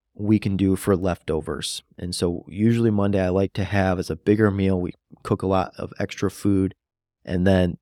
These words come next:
those will provide me lunches for the next couple of days as, like, a, as a, as a lunch to take to work. So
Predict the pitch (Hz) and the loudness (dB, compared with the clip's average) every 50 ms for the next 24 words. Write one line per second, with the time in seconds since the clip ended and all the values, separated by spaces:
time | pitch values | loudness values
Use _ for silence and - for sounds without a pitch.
0 | _ - 98 101 110 113 107 107 101 92 - - 98 87 98 90 87 90 87 85 | _ 4 6 8 8 8 6 4 0 -2 0 -2 -4 -2 0 0 0 0 -2 -4
1 | - - - 98 110 117 113 107 98 92 92 - - 98 98 95 95 98 92 - | -6 -8 -4 -2 0 2 2 2 2 0 -2 -6 -4 -2 0 2 2 2 0 -2
2 | 92 87 - - - 92 85 85 85 80 78 - - - - 73 - 80 78 80 | -2 -4 -4 -4 -4 -4 -4 -2 -4 -6 -8 -10 -8 -6 -6 -6 -4 -6 -6 -8
3 | - _ 76 - - - - - - - - _ _ _ _ _ _ _ _ _ | -6 _ -6 -4 -4 -6 -8 -10 -14 -18 -18 _ _ _ _ _ _ _ _ _
4 | - 80 80 78 78 - 80 78 78 71 - - - - - - 82 - - - | -2 -2 0 0 -2 -2 -2 -2 -2 -4 -4 -6 -8 -8 -6 -6 -6 -8 -8 -12
5 | - - 90 87 82 78 82 82 73 - - - - - - 82 - - 78 - | -8 -8 -4 -4 -2 -2 -2 -4 -4 -6 -6 -6 -4 -2 -2 -2 -2 -2 -6 -4
6 | - 85 - - 67 - - _ - - _ _ _ - - - 73 69 73 76 | -4 -8 -6 -4 -6 -6 -6 _ -18 -20 _ _ _ -4 -2 -2 0 0 -2 -4